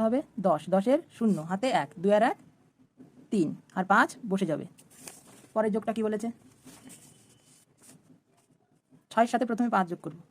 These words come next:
নয়ের সাথে প্রথমে পাঁচ যোগ করবো, নয় আর পাঁচ চোদ্দ, চোদ্দোর চার, হাতে এক, পাঁচ আর এক ছয়, ছয় আর চার দশ, দশের শূন্য, হাতে এক, ছয় আর এক সাত।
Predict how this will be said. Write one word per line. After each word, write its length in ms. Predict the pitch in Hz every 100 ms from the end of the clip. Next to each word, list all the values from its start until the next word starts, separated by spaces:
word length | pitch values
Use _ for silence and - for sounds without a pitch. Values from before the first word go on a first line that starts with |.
| _ _
নয়ের 200 | 202 240
সাথে 140 | - 233
প্রথমে 220 | 220 240 233 _ - _
পাঁচ 120 | 202 196
যোগ 100 | 180 -
করবো, 140 | 156 175
নয় 120 | 196
আর 60 | 202
পাঁচ 140 | 247 - - _ _ _ _ _ _ _ _ -
চোদ্দ, 220 | 220 196 160 180
চোদ্দোর 300 | 190 233 311 _ _ _
চার, 200 | 220 175 151
হাতে 200 | 196 254 330 _ _ _ _ _ -
এক, 200 | 214 156 - -
পাঁচ 140 | 196 220
আর 60 | 277
এক 60 | - -
ছয়, 200 | 185 139 -
ছয় 140 | 196
আর 40 | 214
চার 140 | 240 339 - _ -
দশ, 120 | 190 160 170
দশের 220 | 196 294 -
শূন্য, 200 | 233 165 175 _ _ _ _ _ _ _ _
হাতে 200 | 220 220 285 170
এক, 60 | 160
ছয় 140 | 208 214
আর 60 | 254
এক 60 | - _ - -
সাত। 160 | 143